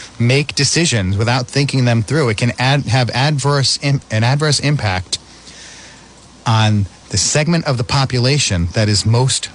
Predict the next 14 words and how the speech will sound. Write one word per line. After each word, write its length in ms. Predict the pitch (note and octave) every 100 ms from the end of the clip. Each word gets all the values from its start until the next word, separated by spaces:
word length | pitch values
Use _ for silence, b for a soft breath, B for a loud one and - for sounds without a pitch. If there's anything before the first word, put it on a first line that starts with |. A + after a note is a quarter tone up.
| -
vulnerable. 760 | G2 B2 A#2+ G2+ F#2 C#2 A1+ - - - - - - - -
That 140 | F#2
is 100 | F2
most 260 | F#2+ G2+ F#2+
vulnerable. 540 | F#2 E2+ D#2+ D2+ C2 - B B B B - - -
Who 200 | - D3
is 140 | D3+ -
that? 220 | E2+ C2+ - - -
That's 180 | F#2 A#2
usually 440 | D3+ E3 G2+ F2+
the 160 | F2+ F#2+
elderly, 540 | G2+ G2+ G2+ A2+ C#3+ D#3+ - - - - - - - - - - - - - -
the 80 | G#2
poor, 520 | - B2 A#2 G#2+ C3+